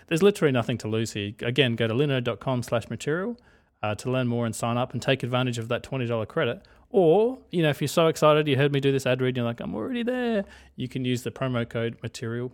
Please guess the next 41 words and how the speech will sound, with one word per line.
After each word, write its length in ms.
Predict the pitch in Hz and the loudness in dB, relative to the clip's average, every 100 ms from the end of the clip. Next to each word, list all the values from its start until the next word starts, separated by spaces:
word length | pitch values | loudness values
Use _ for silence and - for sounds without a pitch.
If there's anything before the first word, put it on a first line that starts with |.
| _ | _
twenty 380 | - 165 185 180 | -10 -10 -8 -8
at 140 | 160 | -8
checkout. 380 | - 233 175 95 - _ - | -8 -6 -4 -4 -8 _ -8
So 120 | 131 | -2
we 80 | 139 | 0
wanna 180 | 139 | 0
thank 260 | 131 143 127 | -2 -2 0
Linode 280 | 139 131 123 | 0 0 -2
so 180 | - 131 | -2 -2
much 240 | 123 - | -4 -8
for 360 | - 127 127 123 - _ _ - | -10 -8 -8 -10 -18 _ _ -18
supporting 400 | 123 147 131 139 | -4 -2 0 -2
this 100 | 185 | -2
show 320 | - 110 117 - | -2 -2 -2 -4
and 260 | 117 113 - | -4 -6 -4
all 240 | 143 123 | -2 -2
of 340 | 101 107 - _ - | -4 -6 -10 _ -10
Relay 260 | 110 101 | -8 -6
F 140 | 95 - | -8 -6
M. 240 | 131 98 - _ _ _ _ _ _ | -8 -8 -12 _ _ _ _ _ _
<laughs> 580 | _ _ _ 220 - 160 | _ _ _ -14 -10 -2
Now, 280 | 151 139 135 - | 0 0 -2 -2
previously, 460 | 165 175 156 156 | 0 0 0 0
listeners, 460 | 135 - 147 156 131 | 0 0 -2 -2 -4
on 80 | 123 | -2
the 100 | 131 | 0
other 160 | 135 | 0
side 220 | - 139 | 0 0
of 80 | 131 | 2
the 60 | 123 | 2
ad 120 | 120 | 0
break, 320 | 117 120 131 | 0 -2 -2
you 60 | 123 | -8
did 160 | 135 | -6
hear, 240 | 120 131 127 | -2 -2 -2
uh, 60 | |
Yasmin 440 | 123 131 123 127 120 | -2 -2 -4 -6 -6
ask 240 | 117 - | -6 -8
a 40 | 131 | -10
question 360 | 117 113 131 | -8 -8 -10
about 300 | 113 117 113 | -8 -6 -8